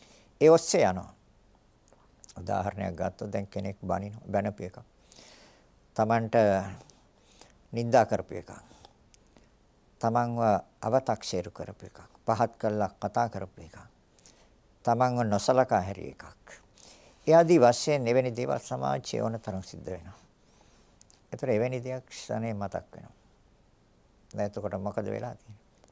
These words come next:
ආයෙ කඩාගෙන පැන්නා. කවුද? කුළු හරක. ඇයි? කඹේ දුර්වලයි හරකට වඩා. සිතට වඩා සතිය දුර්වලයි.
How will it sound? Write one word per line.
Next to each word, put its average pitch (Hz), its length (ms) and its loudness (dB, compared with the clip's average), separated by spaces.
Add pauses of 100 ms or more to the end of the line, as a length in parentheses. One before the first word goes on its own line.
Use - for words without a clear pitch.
(400)
ආයෙ 107 220 -4
කඩාගෙන 98 480 -2
පැන්නා. 87 360 -12 (460)
කවුද? 98 300 -10 (340)
කුළු 95 260 -8
හරක. 92 320 -12 (500)
ඇයි? 104 220 -8 (960)
කඹේ 107 400 0 (800)
දුර්වලයි 113 640 2 (420)
හරකට 101 400 -4
වඩා. 87 300 -8 (1300)
සිතට 151 480 4
වඩා 143 540 8
සතිය 170 600 4
දුර්වලයි. 101 480 2